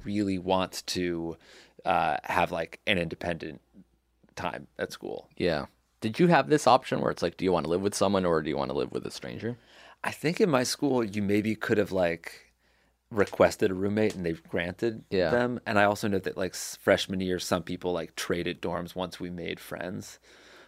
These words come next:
Speaker 1: Um, but yeah, I didn't know anybody, so I just rolled the dice.
Speaker 2: Yeah. I mean, it seems like a totally normal ask, and it might be slightly offensive at first, especially if he wants to live with you. It's like, you
Speaker 1: Yeah.
Speaker 2: could still make friends and live with your twin, but it's a little weird to have identical twins in the dorm,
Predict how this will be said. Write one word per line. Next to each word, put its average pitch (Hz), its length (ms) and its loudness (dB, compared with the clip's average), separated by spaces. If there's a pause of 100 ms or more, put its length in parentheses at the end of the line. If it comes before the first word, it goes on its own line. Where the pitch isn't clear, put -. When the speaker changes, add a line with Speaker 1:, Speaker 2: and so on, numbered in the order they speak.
Speaker 1:
Um, 71 440 -2 (100)
but 90 200 0
yeah, 85 140 0
I - 40 -4
didn't 85 140 -6
know - 120 -6
anybody, - 400 -10 (360)
so - 140 -6
I 57 60 -4
just - 260 -16
rolled - 200 -10
the - 40 -16
dice. - 380 -10
Speaker 2:
Yeah. 87 360 2 (240)
I - 100 4
mean, 139 120 6
it 135 100 2
seems 151 220 2
like 113 140 4
a 87 80 -2 (160)
totally 90 420 4
normal 80 460 -2
ask, 71 500 -2
and 90 220 -4
it 92 80 0
might 101 200 4
be 90 120 -2
slightly 76 420 -4
offensive - 400 -10
at - 80 -14
first, - 300 -6
especially - 360 -4
if 92 80 -8
he 101 80 -4
wants 85 240 -6
to - 120 -12
live 50 120 -8
with - 140 -12
you. 50 220 -12 (840)
It's 120 100 -4
like, 107 100 8
you 101 80 4
Speaker 1:
Yeah. 120 60 4
Speaker 2:
could - 160 2
still 143 180 6
make 101 260 2
friends 87 360 -2
and 62 160 -10
live 92 340 -2
with 65 180 -6
your 57 120 -8
twin, - 500 -12 (340)
but 110 120 -2
it's 110 120 -2
a 131 60 2
little 143 200 10
weird 98 240 2
to - 60 -2
have - 200 -2
identical - 540 0
twins 90 300 -4
in 82 140 -10
the - 80 -10
dorm, 98 440 -6